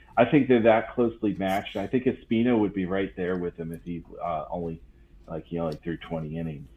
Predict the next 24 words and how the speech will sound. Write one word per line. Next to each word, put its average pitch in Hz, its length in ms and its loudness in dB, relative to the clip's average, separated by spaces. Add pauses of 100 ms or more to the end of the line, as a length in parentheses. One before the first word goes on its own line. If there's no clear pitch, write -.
Um, 90 280 2 (580)
I, 107 60 6
I, - 340 2 (160)
Painter 156 400 8
is 117 260 2
just 113 160 -2 (140)
so 117 180 2 (180)
smooth, 113 380 4 (100)
so 110 200 2
easy. 107 600 0 (380)
Uh, 87 120 2
the 90 120 -2
command 107 840 0
is, 92 280 0 (220)
is 92 220 -4 (160)
exceptional 107 800 -2
for - 200 -12
age, 101 400 2 (100)
level, 95 520 0 (100)
stuff, 95 320 2 (600)
all 120 280 10
of 92 100 4
those 90 220 0 (120)
things. 80 380 -8